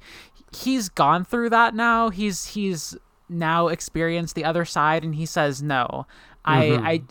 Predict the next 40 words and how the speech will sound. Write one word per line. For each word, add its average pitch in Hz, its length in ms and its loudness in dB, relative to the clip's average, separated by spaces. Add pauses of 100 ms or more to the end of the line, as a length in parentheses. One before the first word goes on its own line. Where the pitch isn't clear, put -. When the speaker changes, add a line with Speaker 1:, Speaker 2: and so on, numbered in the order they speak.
(140)
Speaker 1:
that's 170 360 2
not, 151 500 4
like, 156 440 -2 (920)
it's, 226 260 2
you 214 120 -2
can't 190 340 -2
survive 139 480 2
something 127 220 -8
like 120 140 -8
that." 123 120 -6
I 160 100 0
think 165 240 -6 (340)
this 185 180 -2
is 196 100 -4
a 190 80 2
message 160 460 0
that 143 260 0
it 156 260 -6
keep, 185 400 -10
that 175 160 -2
this 180 180 -2
book - 240 -2
specifically 160 580 -6
wants 147 300 0
to 147 120 -6
send, 139 400 -2
is 135 200 -8
that 139 160 -2 (400)
you 160 100 -6
gotta, 175 520 4 (460)
you 139 100 -6
gotta 190 300 6
rely 156 460 4
on 147 180 6
others, 139 760 0
<laughs> - 60 -20
you 165 140 -6
know? 156 260 2 (440)
Speaker 2:
Yeah, 123 640 2
yeah. 117 160 -10